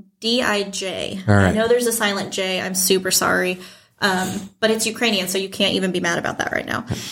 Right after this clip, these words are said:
Speaker 1: Um, and then you can find me on TikTok at, um, R E Tax Strategist.
Speaker 2: All right.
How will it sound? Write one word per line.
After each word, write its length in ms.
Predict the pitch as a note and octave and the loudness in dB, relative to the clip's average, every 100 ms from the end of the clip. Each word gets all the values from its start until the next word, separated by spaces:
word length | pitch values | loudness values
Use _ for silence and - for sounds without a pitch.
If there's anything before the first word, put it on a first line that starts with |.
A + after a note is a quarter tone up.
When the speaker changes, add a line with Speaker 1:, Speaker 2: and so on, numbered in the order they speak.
| - A3 | -6 2
Speaker 1:
Um, 200 | G#3+ G#3+ | 2 4
and 180 | A3 | 2
then 100 | A3 | 2
you 100 | A#3+ | 2
can 120 | A#3+ A#3 | 2 2
find 200 | G#3 G#3 | 2 2
me 120 | G3+ | 0
on 300 | G3 G3 G3 | -2 -2 -4
TikTok 520 | D#4+ - C#4 C4+ C4+ - - - | -6 0 0 0 -4 -12 -4 0
at, 420 | G3+ G3+ - - | 2 2 -2 -2
um, 260 | G#3 G3 F#3+ - | -2 -4 -6 0
R 220 | G#3+ A#3 | 2 2
E 200 | A#3 A3+ | 0 -6
Tax 320 | A3+ G#3 G3+ - | -6 -6 -4 -2
Strategist. 800 | G3+ F#3+ F#3+ - - - - - _ _ _ _ _ _ - | 2 2 2 0 0 0 -2 -10 _ _ _ _ _ _ -10
Speaker 2:
All 160 | G#2+ | 0
right. 300 | B2+ F#3+ F#3+ | 2 2 0